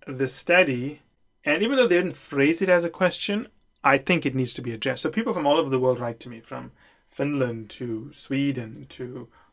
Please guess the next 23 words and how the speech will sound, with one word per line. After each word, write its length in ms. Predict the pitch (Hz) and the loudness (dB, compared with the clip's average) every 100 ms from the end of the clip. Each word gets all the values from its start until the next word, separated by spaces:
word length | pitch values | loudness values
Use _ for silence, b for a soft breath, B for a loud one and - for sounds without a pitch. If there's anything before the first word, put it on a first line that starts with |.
| - | -18
Australia, 560 | - - 143 131 120 | -10 0 2 2 -2
New 140 | 123 113 | -8 -8
Zealand, 480 | 127 143 127 110 120 | -2 -2 -2 -8 -10
Chile, 520 | - 147 117 117 117 b b b b - | -4 -2 -4 -10 -16 b b b b -10
Congo. 680 | - 156 151 117 147 131 - - | -4 -2 -2 -4 -8 -10 -14 -10
We 80 | 190 | -8
actually 220 | - 196 | -4 0
have 100 | 139 | 4
a 40 | |
lot 120 | 131 143 | 4 2
of 100 | - | 0
clients 260 | 139 127 | -4 -4
in 60 | 120 | -8
Angola, 520 | 117 135 151 135 127 | -4 0 2 2 -2
believe 240 | 123 123 120 | -6 -6 -6
it 80 | |
or 80 | 131 | -10
not. 260 | 127 123 _ b b b b | -10 -12 _ b b b b
Vietnam, 640 | 110 139 156 151 131 120 110 | 0 4 4 2 -4 -6 -4
Burma, 500 | 139 139 131 120 110 | 2 2 2 -6 -8
Bangladesh, 720 | 147 143 139 131 113 131 127 - | -6 -4 -4 -4 -4 -6 -6 -10
South 300 | - 135 139 | -8 0 2
Africa, 600 | 139 - 117 - 127 | 0 -2 -12 -10 -12